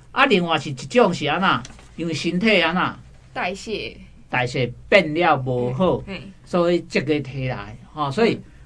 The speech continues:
Speaker 1: 每一个人的体质无啥共款吼。像我有可能是代谢可能较无啊好吼，
Speaker 2: 嗯。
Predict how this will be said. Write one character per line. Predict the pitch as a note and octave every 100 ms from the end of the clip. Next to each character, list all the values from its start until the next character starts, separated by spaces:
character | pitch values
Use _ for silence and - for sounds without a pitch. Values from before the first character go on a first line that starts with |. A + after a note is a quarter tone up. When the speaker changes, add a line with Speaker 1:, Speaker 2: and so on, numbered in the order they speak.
| -
Speaker 1:
每 | A#3 D4+
一 |
个 | A#3
人 | D#3+ D3
的 | D#3
体 | D3+ G3
质 | G3 D#3+
无 | D3+
啥 | D3 D#3+
共 | D#3 B2+ A2+
款 | E3 C#3
吼。 | C3 A2 - -
像 | - F3
我 | G#3+
有 | F#3 C#3+ B2
可 | C#3+
能 | E3+ C3+
是 | B2 A2+ -
代 | A#2 G#2+
谢 | G2 G#2+
可 | -
能 | C#3+
较 | A#2 C#3
无 | A#2
啊 | A#2+ B2+
好 | F3 C#3
吼， | -
Speaker 2:
嗯。 | C#3+ B2+